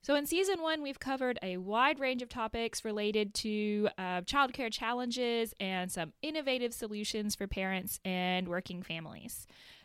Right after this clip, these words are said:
I've talked to three parents in this season, um, who shared their stories with us. We talked about the chaos of the school year and how to manage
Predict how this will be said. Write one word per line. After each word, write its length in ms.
I've 340
talked 340
to 340
three 500
parents 560
in 160
this 160
season, 680
um, 440
who 760
shared 400
their 100
stories 480
with 140
us. 340
We 100
talked 260
about 300
the 480
chaos 720
of 360
the 100
school 380
year 540
and 400
how 240
to 380
manage 840